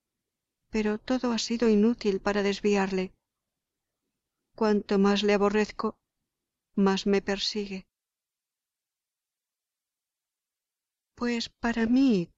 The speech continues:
todo lo contrario", replicaba Helena con amargura. Cuanto más le amo, más me aborrece él. «Por lo menos no tengo yo la culpa de su locura»,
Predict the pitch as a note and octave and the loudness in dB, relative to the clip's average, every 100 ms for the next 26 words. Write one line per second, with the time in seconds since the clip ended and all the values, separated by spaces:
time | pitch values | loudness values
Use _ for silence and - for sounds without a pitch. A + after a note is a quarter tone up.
0 | _ - F#3+ F#3+ F#3+ F#3 - F#3+ F#3 G3 | _ -2 0 2 2 2 2 0 0 0
1 | G3 F#3 F3+ F3+ _ _ _ _ _ _ | -2 -2 -6 -6 _ _ _ _ _ _
2 | _ _ _ _ _ _ _ - E3+ - | _ _ _ _ _ _ _ -10 -10 -8
3 | E3 - E3+ E3 E3+ F3 D#3+ E3 E3+ F3 | -10 -6 -6 -4 -4 -2 -4 -4 -4 -2
4 | E3+ E3 - F3 E3 - _ _ _ _ | -2 -4 -8 -8 -8 -16 _ _ _ _
5 | _ _ _ _ _ _ _ _ _ _ | _ _ _ _ _ _ _ _ _ _
6 | - G#3 G3 F#3+ G3 G3 G3+ G3+ G#3 G#3 | -6 -2 0 -2 -2 0 0 0 -2 0
7 | G3+ G3 G3+ - _ _ _ _ _ _ | -2 -4 -8 -12 _ _ _ _ _ _
8 | _ F#3+ F#3 F#3 - F#3 F#3 F3+ F#3+ F#3 | _ 0 2 2 0 -2 0 -2 -4 -4
9 | - F#3 F3+ F3+ _ _ _ _ _ _ | -6 -8 -8 -10 _ _ _ _ _ _
10 | _ _ _ _ _ _ _ _ _ _ | _ _ _ _ _ _ _ _ _ _
11 | _ _ _ _ _ _ _ _ _ _ | _ _ _ _ _ _ _ _ _ _
12 | _ _ _ _ _ - A3+ A3 G#3+ G#3+ | _ _ _ _ _ -8 -6 -4 -2 0
13 | B3 B3 A#3+ G3+ G3+ G#3 A3+ A#3 A3+ F#3+ | 2 0 0 0 2 2 2 2 4 2
14 | A3 G#3 - A3+ - G3+ F#3 - G3 F#3+ | 0 0 -2 -4 0 -2 0 0 2 2
15 | - G#3 A#3 F#3 | 0 -2 -2 -4